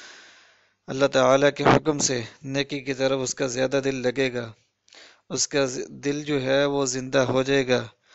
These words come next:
یا حیو یا قیوم کا ورد کرتے رہے، انشاءاللہ العزیز اس کا جو دل ہے وہ زندہ ہو جائے گا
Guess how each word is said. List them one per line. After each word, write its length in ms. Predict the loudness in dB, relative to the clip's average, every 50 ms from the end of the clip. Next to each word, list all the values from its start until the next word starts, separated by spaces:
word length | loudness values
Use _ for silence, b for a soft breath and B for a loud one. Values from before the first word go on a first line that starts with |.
| B B B B B B 0
یا 180 | 4 4 4 2 2 -2
حیو 220 | -2 0 0 0
یا 220 | 0 4 4 4 4
قیوم 580 | 4 4 2 2 2 2 0 0 0 -2 -4
کا 120 | 0 0 0
ورد 320 | 2 2 0 2 0 -2
کرتے 380 | 0 2 0 0 2 2 0 2
رہے، 280 | 2 2 2 2 2
انشاءاللہ 920 | 0 -2 -4 -2 2 2 2 2 4 4 6 6 6 6 4 2 2 2
العزیز 680 | 4 4 4 4 2 2 2 0 0 0 0 0 -2 -2 -6 -12 _ _ _ _ _ _ _ _ _ _ _ _ _ _ _ _ _ _ _ _ _ _ -20 B B B B B B B B B B
اس 200 | -4 -2 -2 0
کا 120 | 0 0 0
جو 160 | 2 0 0
دل 280 | 0 0 -2 -2 0
ہے 260 | 0 0 0 0 0 -4 -6 _ _ _ _ _ _ _ _ _ _ -10
وہ 160 | -4 -2 -2 0
زندہ 460 | 0 -2 -4 -2 2 4 4 4 4 4
ہو 120 | 2 0
جائے 340 | 0 0 -2 -2 -2 -2 -4
گا 140 | -6 -8